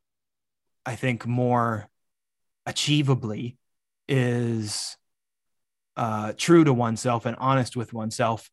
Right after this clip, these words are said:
and, and also about one's own failings, et cetera, and also try to, uh, communicate those things publicly, or at least not hide them or obfuscate about them.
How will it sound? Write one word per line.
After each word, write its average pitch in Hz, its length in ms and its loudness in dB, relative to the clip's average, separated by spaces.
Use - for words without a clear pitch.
and, 123 220 -2
and 120 160 -4
also 123 640 2
about 131 300 4
one's 123 200 -2
own 117 160 -2
failings, 120 440 -2
et 113 80 -10
cetera, 123 420 2
and 127 120 -2
also 127 300 0
try 120 560 0
to, 120 600 0
uh, 110 400 0
communicate 131 840 0
those 113 920 -2
things 117 500 0
publicly, 123 600 0
or 117 140 -2
at 117 80 -4
least 120 260 -6
not 113 320 -2
hide 117 440 -2
them 107 320 -4
or 110 480 -4
obfuscate 117 840 0
about 101 440 -4
them. - 220 -16